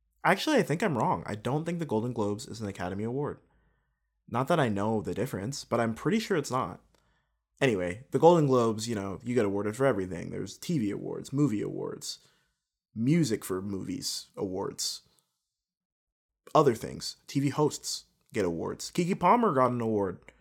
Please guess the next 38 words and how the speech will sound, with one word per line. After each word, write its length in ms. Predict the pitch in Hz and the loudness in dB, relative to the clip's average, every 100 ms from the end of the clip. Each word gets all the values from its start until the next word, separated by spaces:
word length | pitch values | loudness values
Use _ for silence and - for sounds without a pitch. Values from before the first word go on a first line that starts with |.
| _ | _
for 160 | - | -4
a 60 | 120 | -4
T 160 | - 110 | -2 -2
V 100 | 101 | 0
host, 260 | 92 87 | -2 -6
and 100 | 107 | -8
she 100 | - | -4
was, 100 | 120 | -4
like, 160 | 127 - | -4 -4
the 80 | 113 | -8
first, 480 | - 117 113 - | -4 -2 -4 -4
um, 400 | 110 107 98 92 - _ _ _ _ _ _ _ | -2 -2 -4 -8 -14 _ _ _ _ _ _ _
black 240 | - 117 110 | 2 2 2
woman, 260 | 107 131 | -2 0
I 120 | 147 143 | 0 0
think, 260 | 160 165 | -2 -2
in 100 | 135 | -2
a 60 | 101 | -2
very 220 | 101 110 | 0 0
long 180 | 110 101 | 0 -4
time 440 | 98 90 101 143 - _ - | -4 -4 -4 -8 -12 _ -10
to 100 | 120 | -2
get 160 | 131 | -2
that 140 | 143 143 | 0 0
award, 340 | 143 147 156 - | 0 0 -2 -8
which 160 | 131 | -8
is 80 | - | -8
cool. 380 | - 95 98 143 _ _ _ _ - | -6 -4 -4 -8 _ _ _ _ -10
Love 180 | 98 92 | -6 -4
that 120 | 98 | -4
for 120 | - | -6
her. 280 | 92 87 123 _ _ _ _ | -4 -4 -6 _ _ _ _
Um, 520 | - 123 123 123 120 - _ - | 0 2 2 0 -4 -10 _ -2
unfortunately, 840 | 151 147 208 208 208 175 143 127 - - | 2 6 4 4 2 2 2 2 -2 -14
who 420 | - 175 190 165 107 | -4 0 2 0 2
got 260 | 135 131 | 2 2
what 120 | 127 | 2
awards 680 | 117 107 135 98 95 - - | 0 2 2 2 0 -6 -12